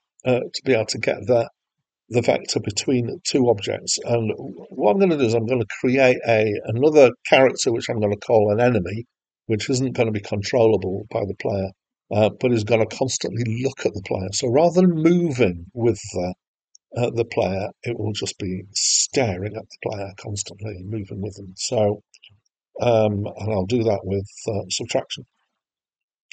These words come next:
So I'm gonna get into, uh, third person character. I'm just gonna find that character,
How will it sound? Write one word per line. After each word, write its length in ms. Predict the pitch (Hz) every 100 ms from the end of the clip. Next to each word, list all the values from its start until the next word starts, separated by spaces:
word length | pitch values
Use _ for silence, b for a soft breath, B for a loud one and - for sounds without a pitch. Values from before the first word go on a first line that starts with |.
| - -
So 180 | - -
I'm 240 | 143 131 139
gonna 340 | 151 139 127 123
get 260 | 123 165 -
into, 1000 | 190 185 - - 127 120 127 117 117 107 _ b b b _ -
uh, 600 | 110 110 104 104 98 98 101
third 140 | - -
person 320 | 110 - 110
character. 380 | - - - -
I'm 500 | 107 - - 104 -
just 240 | - - -
gonna 260 | 117 98 - _ - -
find 300 | 127 123 104
that 240 | 113 95 - -
character, 540 | 120 117 - 123